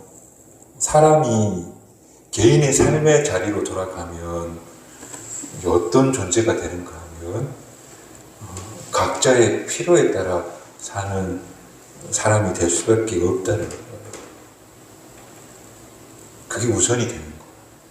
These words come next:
함께 예수님과 삼 년간 동고동락할 때에는, 어,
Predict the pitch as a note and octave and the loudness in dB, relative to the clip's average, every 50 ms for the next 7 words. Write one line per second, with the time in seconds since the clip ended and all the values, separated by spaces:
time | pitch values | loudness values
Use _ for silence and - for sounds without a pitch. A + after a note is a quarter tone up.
0 | - - - - - - - - - - - - - - - - - - - - | -20 -20 -20 -20 -20 -20 -20 -20 -20 -20 -20 -20 -20 -20 -20 -20 -20 -20 -20 -20
1 | - - - - - - - - - - - - - - - - - - - - | -20 -20 -20 -20 -20 -20 -20 -20 -20 -20 -20 -20 -20 -20 -20 -20 -20 -20 -20 -20
2 | - - - - - - - - - - - - - - - - D#3 D#3+ D#3 - | -20 -20 -20 -20 -20 -20 -20 -20 -20 -20 -20 -20 -18 -8 -2 2 4 4 4 4
3 | - E3 D#3+ D3 C#3+ C#3+ C#3 C#3+ C#3 C3 A#2+ - - - - - - - - - | 6 8 10 12 12 12 10 10 8 6 4 4 2 -2 -4 -8 -10 -14 -18 -20
4 | - - _ - - - _ _ _ _ _ _ _ _ _ _ - - - - | -20 -20 _ -20 -20 -20 _ _ _ _ _ _ _ _ _ _ -20 -12 -2 4
5 | C3 B2+ - - D3 C3+ C3+ B3+ - A#2+ A#2+ A2+ A2+ A2 G#2+ - - - - - | 4 6 6 4 2 2 0 2 4 6 8 8 10 10 8 8 6 2 -2 -4
6 | - - - - - - - _ _ _ - - - C3 C3 B2+ C3 B2+ B2+ A#2 | -8 -10 -14 -18 -20 -20 -20 _ _ _ -14 -12 -10 -10 -6 -2 -2 -2 -2 0
7 | A2 A2+ G#2+ G#2 G#2 G#2 G#2 - - - - - - - - - - - - - | 2 4 4 4 2 0 -2 -6 -8 -14 -16 -20 -20 -20 -20 -20 -20 -20 -12 -8
8 | F#2+ F#2+ - - G#2+ G#2+ G#2+ G#2+ G#2+ A2 A2 - - - - - - G#2 G2+ F#2 | -6 -4 -2 0 2 2 2 2 4 2 2 2 0 -4 -6 -6 -6 -4 -4 -2
9 | F#2 F#2 F2+ F2+ F2+ A2+ C3+ D#3+ - - - - - - - - - - - - | -2 -4 -4 -4 -4 -2 -2 -4 -4 -8 -12 -20 -20 -20 -20 -20 -20 -20 -20 -20
10 | - - - - - - - - - - - - - - - - - - - - | -20 -20 -20 -20 -20 -20 -20 -20 -20 -20 -20 -20 -20 -20 -20 -20 -20 -18 -18 -18
11 | - - - - - - - - - - - D4 D#4 - - F#2+ F#2+ F#2 F#2 G2+ | -18 -18 -20 -20 -20 -20 -20 -20 -20 -18 -16 -14 -14 -12 -12 -12 -12 -12 -14 -14